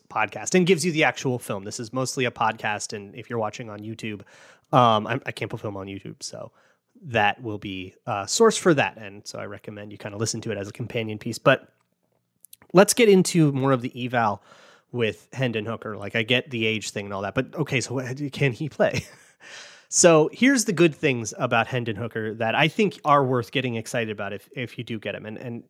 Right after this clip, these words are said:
like, I'm not gonna be one of those people that just, like, hates on the guy endlessly. So here's some good stuff. Um, he is pretty rhythmic. I think with a lot of the, the rhythm plays, when he's in a rhythm, you can really see it in the Alabama game,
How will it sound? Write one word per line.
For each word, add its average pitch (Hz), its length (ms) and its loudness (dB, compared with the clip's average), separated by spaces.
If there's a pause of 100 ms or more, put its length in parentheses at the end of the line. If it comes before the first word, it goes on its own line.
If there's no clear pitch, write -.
(120)
like, 123 240 0 (260)
I'm 147 80 4
not 185 140 6
gonna 196 100 4
be 175 100 4
one 160 120 4
of 160 60 4
those 139 100 0
people 139 180 0
that 127 80 2
just, 120 160 -6
like, 110 120 -2
hates 120 260 -2
on 117 80 -4
the 113 80 -6
guy 104 220 -4
endlessly. - 380 -12
So - 120 -16
here's 214 200 6
some 180 140 2
good 123 160 2
stuff. - 300 -12 (720)
Um, 120 480 4 (140)
he 208 200 4
is 196 140 6
pretty 277 240 4
rhythmic. 190 480 2 (340)
I 151 140 4
think 170 440 -8
with 151 240 0
a 147 80 -6
lot 147 220 2
of 156 100 -2
the, 143 240 -2
the 147 160 -2
rhythm 139 380 -2
plays, 135 400 2
when 123 120 -4
he's 120 180 -6
in 123 140 -4
a 151 60 0
rhythm, 170 360 0
you 135 80 -8
can 107 120 -10
really 123 220 -6
see 127 180 -6
it 117 60 -6
in 117 100 -10
the 113 100 -8
Alabama 104 420 -8
game, 127 320 -2